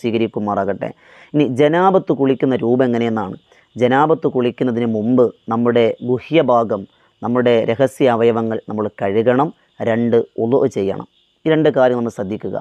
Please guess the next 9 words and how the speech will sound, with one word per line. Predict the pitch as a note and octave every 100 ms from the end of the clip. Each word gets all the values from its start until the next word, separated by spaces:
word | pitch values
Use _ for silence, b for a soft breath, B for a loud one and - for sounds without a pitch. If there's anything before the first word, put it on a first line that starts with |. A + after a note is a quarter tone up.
| - b b b
ഇനി | G3+ F#3
നിയ്യത്തിൻ്റെ | D#3+ F#3 - F#3 D3
പ്രശ്നമാണ്, | A#2+ - A#2 G#2 - _ _
നമ്മൾ | C#3+ D3 C3
നിയ്യത്ത് | C#3+ D#3 B2+
വെക്കണം. | A2+ - G2+ - b b b C3+
മൂന്ന് | D3 F3+ A#3 A3 F3+
രീതിയിൽ | D3+ D#3 D#3+ D#3+ -
പ്രധാനമായും | B2 C3+ D3 E3+ D#3+ C3 B2 B2